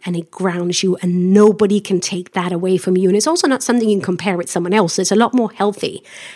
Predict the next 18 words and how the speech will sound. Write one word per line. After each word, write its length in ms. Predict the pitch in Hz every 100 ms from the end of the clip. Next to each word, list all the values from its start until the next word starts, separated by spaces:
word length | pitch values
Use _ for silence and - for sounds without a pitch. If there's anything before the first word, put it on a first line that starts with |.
| -
as 100 | -
a 60 | 165
kind 300 | - 175 180
of 80 | 185
confidence. 720 | 180 170 - - - - - _ _ _ - _ -
So 180 | - 185
my 200 | 190 240
friend, 440 | 240 190 202 220 - _ _ _ _
commit 800 | - 185 180 180 185 208 - - - _ _
to 160 | - 208
create 340 | - 202 180
confidence 640 | - 180 175 185 180 185 175 -
no 460 | 180 185 185 180 180
matter 440 | 180 180 175 175
what. 380 | 180 175 180 185 - - _ _ _
Be 440 | 226 208 220 226
consistent. 1300 | 214 - 202 196 185 - - - - - 175 170 - - - - -
The, 160 | 180